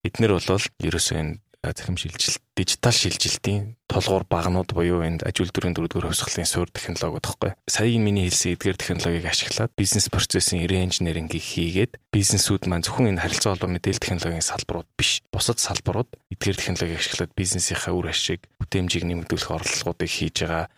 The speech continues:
амжилттай хийж байгаа тохиолдлууд нь бол одоо дижитал шилжилт гэж ойлгож байна. За, ингээд дижитал шилжилт хийхээр хувь хүнээс маш олон ур чадваруудыг шаардж эхэлж байгаа.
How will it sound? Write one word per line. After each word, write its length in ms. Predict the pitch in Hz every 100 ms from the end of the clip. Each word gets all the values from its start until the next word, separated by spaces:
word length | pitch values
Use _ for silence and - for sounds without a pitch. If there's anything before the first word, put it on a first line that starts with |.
| 85
амжилттай 400 | 80 - - 87
хийж 80 | 85 -
байгаа 100 | 85
тохиолдлууд 520 | - 85 78 - 80
нь 80 | 90
бол 120 | 90 - -
одоо 180 | - -
дижитал 340 | 110 - -
шилжилт 400 | - - - -
гэж 140 | - - -
ойлгож 240 | - - -
байна. 160 | - - _
За, 160 | - 82
ингээд 320 | 104 120 110
дижитал 320 | - - 123
шилжилт 320 | - - 98
хийхээр 320 | 95 82 90
хувь 240 | - 113 104
хүнээс 400 | 92 90 - - _ -
маш 240 | 90 - 85
олон 320 | 80 85 78
ур 20 |
чадваруудыг 540 | - 82 - 80 -
шаардж 480 | - - 78 - -
эхэлж 200 | - - -
байгаа. 160 | -